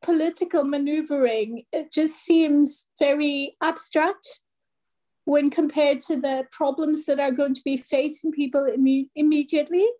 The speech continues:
which is, you know, their, their energy bills are going to go up tomorrow two or three times. And who can afford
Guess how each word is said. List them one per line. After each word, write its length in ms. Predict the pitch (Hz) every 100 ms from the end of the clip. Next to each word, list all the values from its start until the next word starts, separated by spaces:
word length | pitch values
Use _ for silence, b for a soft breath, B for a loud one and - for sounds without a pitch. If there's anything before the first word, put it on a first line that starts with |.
| _ _ _ _ _ -
which 220 | 285 254
is, 360 | 294 285 - - b b _
you 120 | 320
know, 240 | 302 285 285
their, 320 | 302 302 302 _ _ _
their 180 | 302 294
energy 460 | 294 349 339 277 247
bills 400 | 254 262 254 285
are 160 | 254
going 280 | 247 277 269 -
to 200 | 262 247 - 247 247
go 240 | - 349 311
up 260 | 302 302 - -
tomorrow 640 | 285 254 254 240 220 240 285 _ _ _ _
two 280 | - 392 349
or 100 | 330
three 260 | 320 302 320
times. 600 | - 392 359 240 196 392
And 100 | 359
who 140 | 339 359
can 200 | 392 339
afford 380 | 339 339 370